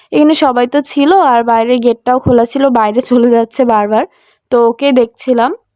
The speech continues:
আর এখানে মুগ ডালটা এখন ভেজে নিবে। আর আজকের রেসিপিতে আছে রোস্ট আছে, আর আছে মুরগির দিল কলিজা যে রোস্ট ছিল সেইগুলো দিয়ে মুগ ডাল, আর ডিমের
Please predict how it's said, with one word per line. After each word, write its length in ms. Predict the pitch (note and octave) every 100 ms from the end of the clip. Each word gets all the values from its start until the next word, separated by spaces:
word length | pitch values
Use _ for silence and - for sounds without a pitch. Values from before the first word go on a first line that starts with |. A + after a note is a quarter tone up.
| -
আর 160 | A3+ A3+
এখানে 300 | G#3+ C4 C4+ C4
মুগ 120 | A#3+ A3
ডালটা 280 | A3+ A3 A#3+
এখন 160 | A#3+ C#4+
ভেজে 300 | C4+ C4 G#3+ G3+
নিবে। 200 | G#3 B3 _ _ _ -
আর 260 | - A#3 A#3+ -
আজকের 340 | C4 C4 D4+ D4
রেসিপিতে 480 | C4+ C4+ C4 C4 C4 B3+ B3+
আছে 220 | C4 C#4+ C#4+ B3
রোস্ট 300 | A#3 B3+ - C4+
আছে, 240 | C4 D#4 F#4+ - _ _ _ -
আর 240 | - A#3 A#3 B3
আছে 180 | - C#4 C4+
মুরগির 380 | B3 A#3 A3 A#3+ A3 A#3
দিল 180 | A#3+ B3
কলিজা 440 | B3 A#3 A#3 B3 B3+
যে 180 | A#3 A#3
রোস্ট 320 | G#3+ A#3+ - C4 B3+ -
ছিল 160 | A#3+ A#3+ D4
সেইগুলো 480 | - A#3+ A3 A3 A3+ A3+
দিয়ে 160 | A#3
মুগ 220 | C#4 B3 G#3+ G#3
ডাল, 180 | A3+ E4+ _ _ _ _ _ -
আর 300 | A#3 A3+ A3+ A3+
ডিমের 360 | G#3+ B3 B3+